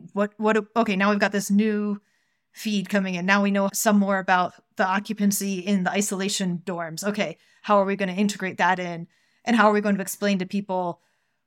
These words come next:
what these different indicators mean and things like that? And then we've had, because it's been going for so long now, some of our data feeds are no longer being updated. So then we've had to kind of, like, remove <laughs> some stuff. Um, so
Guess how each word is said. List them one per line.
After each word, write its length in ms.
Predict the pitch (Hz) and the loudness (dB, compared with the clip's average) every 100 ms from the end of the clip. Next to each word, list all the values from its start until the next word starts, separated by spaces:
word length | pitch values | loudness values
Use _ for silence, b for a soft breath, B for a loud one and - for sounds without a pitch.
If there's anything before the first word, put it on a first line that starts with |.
| _ - | _ 0
what 260 | 180 208 | 2 2
these 160 | 214 - | 0 0
different 280 | 208 202 190 | 0 0 -2
indicators 520 | 190 202 170 170 202 | -4 -4 -4 -2 2
mean 420 | 226 214 202 202 | 4 6 6 4
and 160 | 185 190 | 0 -4
things 200 | 185 185 | -6 -6
like 120 | 180 | -2
that? 220 | 180 180 | 0 2
And 120 | 180 | 2
then 100 | 202 | 2
we've 160 | 220 220 | 2 2
had, 340 | 214 196 180 - _ _ _ _ 214 | 4 4 2 -8 _ _ _ _ -2
because 240 | 226 302 | 0 0
it's 80 | 294 | 2
been 120 | 311 | 2
going 240 | 233 233 | 4 4
for 120 | 240 208 | 4 0
so 200 | 214 190 | 0 0
long 300 | 180 196 226 | 0 0 2
now, 200 | 240 247 | 2 2
some 240 | - 226 | 2 2
of 120 | 233 | 4
our 100 | 240 | 2
data 220 | 233 220 | 2 0
feeds 440 | 208 220 214 180 - _ _ _ - | 0 -2 -4 -4 -8 _ _ _ -2
are 120 | 214 | 2
no 160 | 196 185 | 2 2
longer 340 | 175 226 277 | 2 2 2
being 200 | 247 294 | 0 0
updated. 460 | 285 - 302 302 240 | -2 -2 -2 -2 0
So 120 | 254 | 2
then 120 | 226 | 2
we've 100 | 208 | 2
had 120 | 220 | 0
to 60 | 208 | 0
kind 200 | 208 202 | 2 0
of, 80 | 190 | 0
like, 180 | 196 180 | -4 -4
remove 400 | 180 202 240 226 | 0 2 2 2
<laughs> 0 | |
some 240 | 247 240 | 4 4
stuff. 400 | - 254 247 - B B B B - | 4 2 2 2 B B B B 4
Um, 500 | 220 190 175 180 180 | 8 8 6 2 -4
so 420 | - 226 180 175 | 2 4 4 0